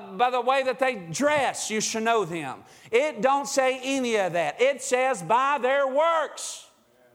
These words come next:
are they known." Is God doing a work in your life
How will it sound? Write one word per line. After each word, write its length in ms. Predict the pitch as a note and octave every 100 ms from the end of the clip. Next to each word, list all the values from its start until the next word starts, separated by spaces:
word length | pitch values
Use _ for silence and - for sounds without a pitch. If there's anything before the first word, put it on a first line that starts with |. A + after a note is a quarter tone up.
| _ _
are 220 | - G#3 G#3+
they 180 | A#3
known." 440 | A3 G#3 E3+ B2+ - - - - _ _ _ _ _ _ _ _ _ _ _ _ _ _ _ _ -
Is 340 | G#3+ D4 C4
God 640 | G#3+ G#3+ F#3+ D3 A2 F#2+ - - _
doing 340 | C#3+ B3+ C4 G#3+
a 80 |
work 420 | F3 G3 C4+ C#4 B3+
in 120 | A#3
your 300 | A#3 A#3+ A3
life 680 | G3 D#3+ B2+ A#2+ - -